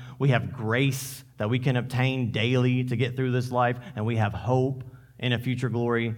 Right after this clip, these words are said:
that's to come. And we can trust in that hope. That hope is possible because suffering <laughs> in this life produces it, which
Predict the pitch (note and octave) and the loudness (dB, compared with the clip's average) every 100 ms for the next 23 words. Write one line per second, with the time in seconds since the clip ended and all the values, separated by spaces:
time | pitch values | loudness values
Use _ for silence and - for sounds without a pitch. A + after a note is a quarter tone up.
0 | - - G#2+ - A#2+ A#2 A2+ A2+ G#2+ - | -6 -2 -2 -2 -4 -2 0 0 -4 -8
1 | - - - - A2+ A2+ C3 A#2+ - G#3+ | -20 -20 -16 -2 0 2 2 0 4 6
2 | G#3+ E3+ C#3 B2+ C#3 D3+ C#3 - - A#2+ | 6 6 6 8 6 6 2 -8 0 4
3 | D#3 D3 - F#3 F3+ C#3+ D3+ D3+ - C3+ | 4 4 6 8 8 4 4 2 -4 0
4 | C3+ B2+ B2+ F3 F3 F3+ F#3 B3 D#3+ F3 | 2 2 6 6 6 4 6 6 6 6
5 | F3 F3 E3+ F#3+ C#3+ A#2+ E3+ G3 A#3+ B3 | 6 8 8 8 4 2 2 4 2 2
6 | - - - - _ - A#2 A#2+ | -2 -16 -20 -20 _ -2 -2 -2